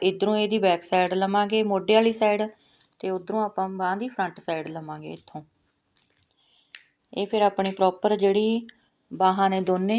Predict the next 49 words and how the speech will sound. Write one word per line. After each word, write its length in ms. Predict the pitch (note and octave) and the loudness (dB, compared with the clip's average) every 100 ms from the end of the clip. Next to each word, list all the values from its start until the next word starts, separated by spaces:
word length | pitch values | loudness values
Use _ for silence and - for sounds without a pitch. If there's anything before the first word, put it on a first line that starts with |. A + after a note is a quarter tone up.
| A#3 | -2
ਇੱਕੋ 300 | F#3+ - G3 | -6 -4 -2
ਜਿਹੀਆਂ 200 | F#3+ F3+ | 0 -2
ਕਟਿੰਗ 300 | F3 F3 E3+ | -4 -4 -4
ਹੋ 200 | E3+ E3+ | -8 -10
ਜਾਣਗੀਆਂ। 540 | E3 E3+ F3+ G3+ G#3+ A3 _ _ _ _ - | -6 -4 -4 -4 -6 -8 _ _ _ _ 4
ਜੇ 60 | G#3+ | 6
ਆਪਾਂ 200 | G#3+ A3 | 6 6
ਇਕੱਠੀਆਂ 420 | G3 F#3+ F#3 F3+ | 4 0 -4 -2
ਕਟਿੰਗ 340 | F#3+ G3+ G3 | -2 -2 -2
ਕਰਦੇ 260 | G3 F#3 G3+ | -2 -2 -2
ਹਾਂ 80 | G3+ | 0
ਫਿਰ 160 | G3+ | 2
ਆਪਣਾ 260 | F#3 F3+ F#3 | 0 0 -6
ਕੱਪੜਾ 360 | F3 - E3+ | -6 -4 -2
ਜਿਹੜਾ 220 | E3+ F3+ G#3 | -2 -2 0
ਘੱਟ 280 | G#3+ G#3 | 2 2
ਜਾਂਦਾ, 300 | E3 D#3+ D#3+ | 0 -4 -2
ਜਦੋਂ 240 | F3+ F3+ F3 | 0 0 -2
ਆਪਾਂ 200 | E3+ F3 | -2 -2
ਇਹਨੂੰ 120 | G3 | -2
ਟੇਢਾ 340 | G3 D#3 F3 | -2 0 2
ਫੋਲਡ 280 | F#3+ G3 F3 | 2 0 -2
ਕਰਦੇ 380 | E3+ E3 D#3 F3 | -2 -4 -4 -6
ਹਾਂ 80 | B3 - _ _ _ _ - | -6 -8 _ _ _ _ -6
ਤਾਂ 160 | F3 | -6
ਕਰਕੇ 320 | E3+ E3 - E3+ | -6 -10 -10 -12
ਕੱਪੜਾ 340 | F3 - D#3+ E3+ | -12 -8 -8 -8
ਘੱਟ 140 | F3+ | -10
ਜਾਂਦਾ 320 | E3 D3+ D3 D3+ | -12 -14 -16 -18
ਹੈ। 60 | _ _ _ _ _ - | _ _ _ _ _ -6
ਹੁਣ 100 | G3+ | -2
ਜਿੱਥੋਂ 360 | G3 A3 A3+ G#3+ | -2 -2 2 2
ਆਪਣੀ 360 | G3+ G3+ G3 | 2 0 -2
ਇਹ 120 | G3 | 0
ਬਾਂਹ 260 | G3 F#3 G3+ | 2 2 2
ਸਹੀ 360 | G3+ F3+ F#3 F#3 | 0 0 2 4
ਆ 160 | F3+ | 4
ਰਹੀ 260 | F3+ F#3 G#3 | 2 0 -2
ਹੋਣੀ, 340 | G3+ G3 G#3 - - - - - | -2 -4 -6 -12 -20 -20 -12 -2
ਉਹਦੇ 200 | F3+ G#3 | 0 2
ਨਾਲ 220 | G#3+ G#3 | 4 2
ਮਿਣ 220 | G3 F3 | 0 -2
ਕੇ 200 | E3 F3 | -4 0
ਆਪਾਂ 220 | F3 F3 | 0 0
ਉੱਥੋਂ 360 | G3 - F#3+ G#3+ | -4 -4 -2 0
ਹੀ 100 | G#3+ | 2
ਰੱਖ 260 | F#3+ F#3+ D3+ | 2 0 -8
ਲੈਣਾ 280 | C#3 C3 | -6 -6
ਇਹਨੂੰ। 200 | C#3+ D#3 | -8 -10